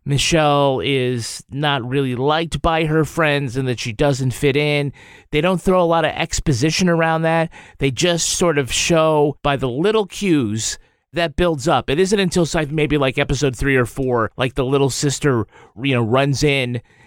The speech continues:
and catches her on the computer and says, "Yeah, they don't even like you." And, like, that's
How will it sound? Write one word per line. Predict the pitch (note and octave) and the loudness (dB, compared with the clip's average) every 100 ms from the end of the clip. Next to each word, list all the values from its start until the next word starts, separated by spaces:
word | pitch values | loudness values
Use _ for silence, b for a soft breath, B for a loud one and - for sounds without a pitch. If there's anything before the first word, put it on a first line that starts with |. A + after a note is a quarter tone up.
| b | b
and | B2 | -8
catches | - C#3+ - C3+ | -2 -4 -2 -2
her | C#3 | 0
on | B2+ | 0
the | A#2+ | 0
computer | A2 A#2+ C#3 C#3 A#2+ | -4 -4 -2 0 -2
and | A2 | -4
says, | C#3 C3 - | -2 -4 -2
"Yeah, | - - - | -4 -4 -4
they | - | -4
don't | F4+ | -2
even | C#4 A#3+ | -2 0
like | A#3 B3 A#3 - | 0 0 -2 -2
you." | D#3 A2+ | 0 0
And, | A2 | 0
like, | C#3+ | -2
that's | - G#3 - - | 0 -2 -2 -10